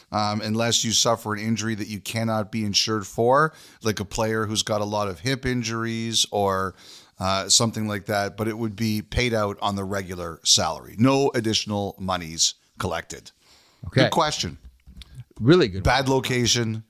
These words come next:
Speaker 1: good question.
Speaker 2: No, uh, excellent, uh, excellent, excellent location, uh, and excellent, excellent question.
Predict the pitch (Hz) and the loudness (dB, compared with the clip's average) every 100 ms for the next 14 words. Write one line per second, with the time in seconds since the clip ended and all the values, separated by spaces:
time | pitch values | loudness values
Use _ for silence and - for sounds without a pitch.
0 | - 107 110 - 107 95 - 82 78 - | -6 -2 -2 2 0 0 -4 -8 -10 -18
1 | _ _ - 175 180 180 147 - - 143 | _ _ 4 6 6 4 0 -2 -4 0
2 | 131 131 135 165 - 156 110 90 - - | 2 2 0 -2 0 2 0 -2 -10 -12
3 | 113 104 98 98 - 120 - 131 113 - | -4 -2 -2 -6 -10 -8 0 2 2 0
4 | 98 - - 95 92 87 82 117 117 - | -10 -8 -2 -2 -2 -8 -6 -6 -4 -4
5 | 120 117 - 95 85 85 98 87 104 - | -4 -6 -6 -6 -6 -8 -10 -12 -10 -8
6 | - 95 - 98 - - 87 - - 92 | -2 -2 -4 -12 -12 -8 -10 -10 -6 -6
7 | - - 110 | -6 -14 -20